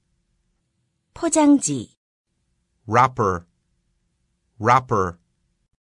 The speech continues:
Speaker 2: Niche market.
Speaker 1: 틈새 시장.
Speaker 2: Niche market. Niche market. Commuter.
Speaker 1: 통근자.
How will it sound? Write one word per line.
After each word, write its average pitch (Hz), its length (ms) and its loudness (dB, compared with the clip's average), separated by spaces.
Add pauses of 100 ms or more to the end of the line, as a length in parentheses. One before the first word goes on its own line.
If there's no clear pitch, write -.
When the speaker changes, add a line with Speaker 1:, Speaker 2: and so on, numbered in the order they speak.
(800)
Speaker 2:
Niche 127 360 -4
market. 123 480 -2 (1200)
Speaker 1:
틈새 311 520 4
시장. 160 580 -4 (1040)
Speaker 2:
Niche 127 340 -2
market. 123 500 -2 (1040)
Niche 127 380 -4
market. 123 480 -2 (1700)
Commuter. 110 600 -2 (1500)
Speaker 1:
통근자. 277 760 4